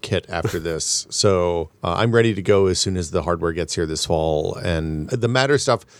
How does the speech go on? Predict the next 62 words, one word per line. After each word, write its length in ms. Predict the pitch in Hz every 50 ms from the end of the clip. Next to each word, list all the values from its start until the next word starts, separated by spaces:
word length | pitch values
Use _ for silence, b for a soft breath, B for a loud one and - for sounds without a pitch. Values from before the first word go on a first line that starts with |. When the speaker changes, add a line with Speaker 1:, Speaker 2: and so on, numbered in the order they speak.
| b b b b b b -
Speaker 1:
I 100 | 135 135
don't 200 | 139 151 160 151
understand 380 | 147 143 139 - 143 135 131
enough 180 | 123 117 117 -
about 200 | 117 107 110 87
how 100 | 80 110
the 100 | 98 101
radios 360 | 95 92 92 92 92 87 78
and 100 | 85 85
stuff 240 | - 95 80 - -
work, 180 | 85 80 - -
how 160 | 90 98 95
that, 200 | 90 90 85 -
all 140 | - 90 95
that 140 | 92 92 87
underlying 420 | 85 90 90 92 90 87 85 85 80
technology 480 | - 82 - 87 85 82 80 80 90
works 300 | 85 85 85 80 - - -
to 260 | - 98 90 85 -
understand 540 | 98 101 95 90 - - 98 90 87 87 85
if 220 | 87 92 - -
Matter 320 | - 90 82 82 87 87 87
was 300 | 87 87 82 - - - b b b b b b b b b
real 220 | - 110 117 117
deal 280 | 110 98 110 113 117 113
or 140 | 110 107 107
not, 340 | 104 104 110 117 123 - -
but 100 | 107 98
if 120 | 98 90 -
Paulus 340 | - 95 98 101 104 - -
is 120 | 101 95
excited 320 | 104 - - 101 98 101
about 200 | 104 92 98 98
it, 60 | 95 98
I 60 | 90
think 180 | 80 92 -
I 120 | 87 87 90
am. 220 | 98 110 139 180
Speaker 2:
Yeah, 180 | 104 101 98 95
I, 180 | 95 139 175 - -
I 100 | - 104
may 120 | 123 143
not 120 | 143 127 113
have 60 | 104 104
worked 160 | 127 127 -
it 60 | 123 120
in, 260 | 131 127 110 101 104
in 100 | 104 101
the 60 | 104
middle 180 | 104 101 104 101
of 40 |
that 60 | 101 98
conversation, 560 | 113 104 95 95 - 117 113 101 107 92 87
but, 160 | 98 101 -
like, 220 | 107 101 90 95
just 320 | 104 117 131 143 - - 131
the 200 | 120 135 135 127
commissioning 600 | - - 131 120 139 131 - 139 127 127 123 123
onto 300 | 127 123 120 117 - - 117
your 120 | 110 104
Wi-Fi 440 | 92 101 107 - - - 95 80 78
part 320 | - - 85 76 78 -